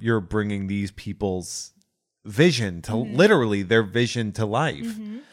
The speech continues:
Speaker 2: mm-hmm.
Speaker 1: Um, God, that's cool.
Speaker 2: Mm-hmm.
Speaker 1: Um, I, I'm thinking about it, and I, I, I think about how I might be a bit intimidated by it. But at the same time, like, that satisfaction of having that thing when you're done,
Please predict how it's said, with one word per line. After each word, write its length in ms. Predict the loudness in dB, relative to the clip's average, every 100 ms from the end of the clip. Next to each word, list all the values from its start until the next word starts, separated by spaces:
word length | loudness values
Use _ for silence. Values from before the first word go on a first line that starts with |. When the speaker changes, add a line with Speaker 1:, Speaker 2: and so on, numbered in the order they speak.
| -16
Speaker 2:
mm-hmm. 180 | -14 -8
Speaker 1:
Um, 220 | -8 -6
God, 260 | -6 -6 -6
that's 220 | -10 -14
cool. 380 | -10 -10 -10 -14 -14
Speaker 2:
Mm-hmm. 340 | -10 -10 -12
Speaker 1:
Um, 460 | -8 -6 -4 -6 -10 -6
I, 220 | 0 0
I'm 260 | 4 2 2
thinking 260 | -4 -2
about 200 | 0 0
it, 60 | 0
and 100 | 0
I, 100 | -4 -2 -6
I, 60 | -4 -4
I 80 |
think 240 | -4 -4 0
about 180 | 0 0
how 480 | -2 0 0 -4 -10 _ _ _ _ _
I 140 | 0 2
might 320 | 2 0 0
be 160 | -2
a 80 | -2
bit 220 | 0 0
intimidated 680 | 0 -4 -4 -2 -2 -2 -6
by 180 | -10 -10
it. 120 | -12 -20 _
But 200 | 0 2
at 120 | 2 -4
the 80 |
same 340 | -4 -2 -4 -6
time, 560 | -10 -6 -4 -4 -4
like, 260 | -4 -4 -4
that 260 | -4 -4 -6
satisfaction 1080 | -10 -6 -4 -4 -4 -8 -8 -8 -12 -12 -12
of 80 |
having 320 | -10 -8 -8 -8
that 220 | -10 -10
thing 180 | -10 -8
when 140 | -10
you're 120 | -10
done, 600 | -12 -14 -8 -6 -6 -8